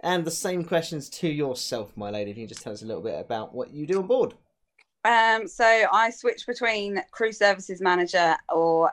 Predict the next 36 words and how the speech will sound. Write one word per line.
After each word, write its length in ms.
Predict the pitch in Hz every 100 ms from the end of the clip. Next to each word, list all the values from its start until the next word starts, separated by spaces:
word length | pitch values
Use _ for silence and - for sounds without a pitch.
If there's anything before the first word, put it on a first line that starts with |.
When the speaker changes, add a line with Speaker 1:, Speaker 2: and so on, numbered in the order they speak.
| -
Speaker 2:
assistant 420 | 170 190 - 170
manager 280 | 165 165 190
payroll. 500 | 226 226 214 220 220
So 140 | -
that 160 | 165 -
makes 180 | 165 -
that 140 | -
part 240 | - 170 -
of 220 | 170 170
the 260 | 175 170 175
crew 260 | - 180
office, 640 | 170 170 165 165 - - _ _ _ _
which 180 | 127 -
falls 200 | - 185
under 140 | 196 190
the 100 | 214
H 200 | 240 -
R 160 | 269 285
department 420 | - 156 - 151
on 80 | 156
board. 340 | 165 131 - - - _ _ _
Speaker 1:
Fantastic. 800 | - 170 156 - 202 202 - -
Lovely 200 | 160 151
stuff. 180 | 147 165 -
And 180 | 180
last, 480 | 175 202 190 160 -
but 100 | 156
by 120 | 147
no 200 | 143 151 151
means 260 | 143 127
leaf-, 280 | 127 123 - _
least, 260 | 135 127 -
we 120 | 127
have 200 | 135 123
the 80 | 151
wonderful 580 | 202 220 - 135 107